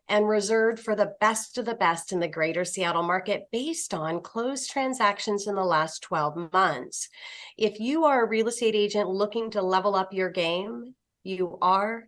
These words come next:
in the right place. My guest today is here to share what she has learned over the years that has taken her to the top in the real estate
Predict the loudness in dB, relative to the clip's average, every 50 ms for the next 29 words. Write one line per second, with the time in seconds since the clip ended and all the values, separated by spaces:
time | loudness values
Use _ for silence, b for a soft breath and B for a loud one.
0 | _ -4 -4 -2 -2 -2 -2 -2 0 0 0 0 -2 -4 -8 -12 _ _ _ -6
1 | -4 -2 -2 -2 -4 -8 -8 -8 -6 -6 -6 -8 -8 -12 B B B B B B
2 | 2 4 4 4 2 2 0 -4 -2 0 2 4 4 4 4 4 2 4 4 2
3 | 2 0 -2 -4 -4 -4 -2 -2 -2 -2 -4 -4 -4 -2 0 2 2 4 4 4
4 | 2 2 2 2 0 0 -2 -4 -6 -6 -6 -4 -2 -2 -2 0 -2 -2 -2 -2
5 | -2 0 0 0 0 0 -2 -4 -4 -2 0 0 0 2 2 0 0 0 0 0
6 | 0 -2 -2 -4 -6 -6 -4 -4 -2 -2 0 -2 -2 -4 -4 -4 -4 -4 -4 -4
7 | -4 -2 -2 -4 -4 -4 -6 -6 -6 -8 -8 -6 -2 0 0 0 -2 -4 -4 -4
8 | -4 -2 -2 -2 -2 -2 -2 -4 -4 -6 -6 -6 -6